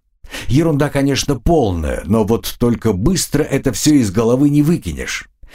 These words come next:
Знаешь, это только в книжках какой-нибудь диванный воин вроде меня, хлоп, и сразу из продавца телефонов на Митинском рынке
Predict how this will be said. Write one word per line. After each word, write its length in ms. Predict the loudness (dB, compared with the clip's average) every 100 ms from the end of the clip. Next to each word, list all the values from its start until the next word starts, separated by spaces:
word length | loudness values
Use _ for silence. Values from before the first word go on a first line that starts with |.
| -14 -10 -4
Знаешь, 520 | 0 2 0 0 -2
это 220 | -2 -2
только 320 | 0 -2 -2 -4
в 100 | -2
книжках 540 | 0 0 0 -4 -4
какой-нибудь 720 | -4 0 0 2 0 -2 -4 -8
диванный 680 | -2 2 2 0 0 2
воин 340 | 2 2 0 0
вроде 320 | -2 0 0
меня, 420 | 0 0 -2 -4 -6
хлоп, 500 | -6 -2 2 2 0 -2 -10 -4
и 100 | -2
сразу 440 | -2 0 0 0
из 280 | 0 0 0
продавца 640 | 0 0 0 -2 -2 -2
телефонов 680 | 0 -2 0 0 0 0 -4 -6
на 160 | -2 2
Митинском 600 | 2 2 0 0 0 2
рынке 420 | 2 0 0 -2